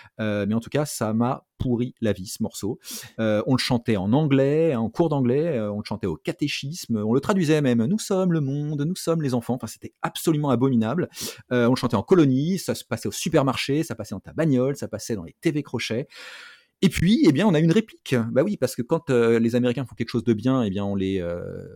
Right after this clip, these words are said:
on, on les, on les double, nous, en France. Et donc, on a eu S O S Éthiopie,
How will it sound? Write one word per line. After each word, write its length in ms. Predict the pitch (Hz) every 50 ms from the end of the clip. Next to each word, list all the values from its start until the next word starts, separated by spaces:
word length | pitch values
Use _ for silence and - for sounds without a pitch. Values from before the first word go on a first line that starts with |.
| 95 98 107
on, 160 | 110 107 104
on 280 | 101 98 92 92 92
les, 120 | 98 98 98
on 100 | 95 98
les 100 | 101 110
double, 320 | 123 226 254 254 - 123 113
nous, 160 | 120 117 113
en 80 | 107
France. 400 | - - 110 107 104 107 - - 104 92 90 -
Et 100 | 135 135
donc, 200 | 190 233 226 156
on 80 | 131
a 80 | 113 117
eu 120 | 156 214
S 160 | 196 139 -
O 40 | 156
S 100 | 180 -
Éthiopie, 420 | 175 - - 117 - - 101 -